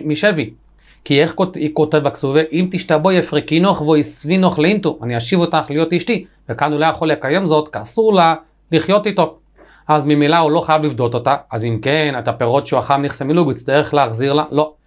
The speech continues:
כיוון שזה תנאי כסובה, זה כמו כסובה, וכמו שכנסו אותה לכסובה, כנסו אותה גם בזה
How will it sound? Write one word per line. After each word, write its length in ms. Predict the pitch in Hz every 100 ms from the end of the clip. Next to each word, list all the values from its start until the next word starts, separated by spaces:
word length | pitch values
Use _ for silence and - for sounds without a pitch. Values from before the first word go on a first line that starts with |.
| _ _
כיוון 320 | 135 127 165
שזה 200 | 175 151
תנאי 220 | 147 156 143
כסובה, 320 | - 196 175
זה 100 | 151
כמו 240 | 151 151 147
כסובה, 380 | - 214 185 180 - _
וכמו 280 | 135 151 180
שכנסו 460 | 180 - 143 - 175
אותה 200 | 160 135
לכסובה, 380 | 127 - 190
כנסו 340 | 180 143 135 185
אותה 140 | 180
גם 180 | 147 139
בזה 300 | 139 175 185